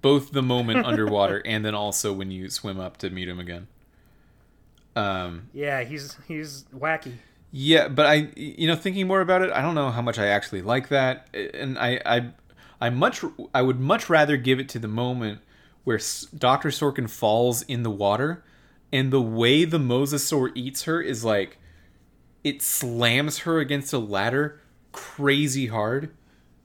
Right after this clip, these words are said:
Speaker 1: and
Speaker 2: Yeah, and then just drags her
Speaker 1: and
Speaker 2: under.
Speaker 1: just, yeah, and then she's just gone. It feels like the animation of Smiling Friends a little bit, where it's just like,
Speaker 2: <laughs>
Speaker 1: they do,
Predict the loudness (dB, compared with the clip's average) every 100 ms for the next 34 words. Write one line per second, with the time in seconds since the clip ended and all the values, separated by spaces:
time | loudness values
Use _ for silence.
0 | _ -6 -2 -2 -2 -6 -10 -16 -6 -2
1 | 0 -2 -4 -6 -6 -10 -8 -4 -2 -2
2 | -2 0 0 0 -2 -4 0 0 0 -6
3 | -6 -6 -6 -8 -14 -16 -16 _ _ -10
4 | -2 0 0 -2 -4 -4 -6 4 4 6
5 | 2 0 -4 -2 0 0 -2 -4 -8 -6
6 | -6 -2 0 0 0 -4 -2 -2 -2 -6
7 | -8 -4 0 0 0 0 0 -2 -20 -20
8 | 4 6 8 6 8 8 6 4 2 4
9 | 6 6